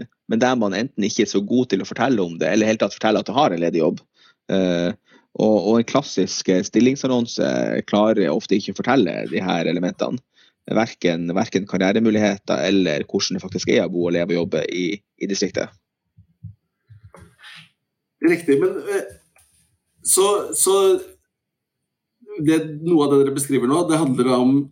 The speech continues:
Speaker 2: å egentlig kalle det talenttilgang, da. Så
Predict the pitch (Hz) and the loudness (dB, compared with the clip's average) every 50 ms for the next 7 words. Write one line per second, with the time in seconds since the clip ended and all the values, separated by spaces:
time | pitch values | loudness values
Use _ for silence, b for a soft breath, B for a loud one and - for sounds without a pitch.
0 | _ _ - - - - 123 127 120 120 117 131 131 131 139 131 127 127 - 120 | _ _ -18 -14 -8 -2 0 0 0 0 0 0 2 2 2 2 0 0 0 0
1 | 113 107 - - - - 131 127 147 151 - - - - - - 117 107 110 113 | 0 0 -2 -4 -4 -2 0 0 0 0 -2 -8 -12 -10 -4 -2 -2 -2 -2 -2
2 | - 151 185 - 175 139 110 - - _ _ _ _ _ _ _ _ _ _ _ | -2 -2 0 0 -2 -4 -4 -6 -12 _ _ _ _ _ _ _ _ _ _ _
3 | _ _ _ _ _ _ _ _ _ _ _ _ - - 156 165 | _ _ _ _ _ _ _ _ _ _ _ _ -2 2 2 2